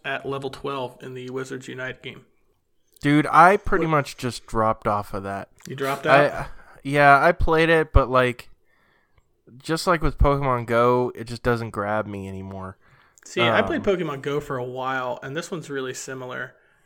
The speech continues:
Speaker 1: Um, and I
Speaker 2: Yeah.
Speaker 1: will tell you that it helps when, like, people around you are playing. So a lot of the people, like, I play volleyball with, uh, like, they're all playing it currently and stuff. So it just, I guess it keeps it more, like, interesting.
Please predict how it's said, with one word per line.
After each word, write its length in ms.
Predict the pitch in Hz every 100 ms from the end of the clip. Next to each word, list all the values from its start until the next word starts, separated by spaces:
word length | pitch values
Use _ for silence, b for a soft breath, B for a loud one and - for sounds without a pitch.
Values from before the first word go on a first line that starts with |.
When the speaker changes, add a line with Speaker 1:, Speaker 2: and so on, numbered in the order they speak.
| _
Speaker 1:
Um, 300 | 135 139 131 -
and 120 | 196
I 40 |
Speaker 2:
Yeah. 60 | 214
Speaker 1:
will 60 | 220
tell 180 | 214 214
you 100 | 180
that 120 | 156
it 100 | 139
helps 300 | 165 156 -
when, 120 | 147
like, 180 | 135 131
people 260 | 185 165 135
around 340 | 127 127 131
you 80 | 139
are 60 | 135
playing. 360 | 139 135 139
So 340 | - 139 131 -
a 60 |
lot 160 | 135 160
of 60 | 135
the 60 |
people, 200 | 120 151
like, 160 | 135 131
I 60 |
play 200 | 127 135 127
volleyball 500 | 135 147 143 139 139
with, 300 | 139 135 - b b b b -
uh, 280 | 120 113 104
like, 160 | 123
they're 200 | 131 127
all 140 | 127 123
playing 320 | - 127 127
it 140 | 127
currently 400 | - 135 131 131
and 100 | 127
stuff. 320 | 127 131 127 127
So 460 | - 131 123 123 b b b b b
it 140 | - -
just, 180 | - -
I 300 | 65 156 180
guess 180 | 175
it 60 | 156
keeps 240 | - 156
it 60 | -
more, 180 | 139 139
like, 200 | 131 -
interesting. 640 | 131 131 127 123 131 131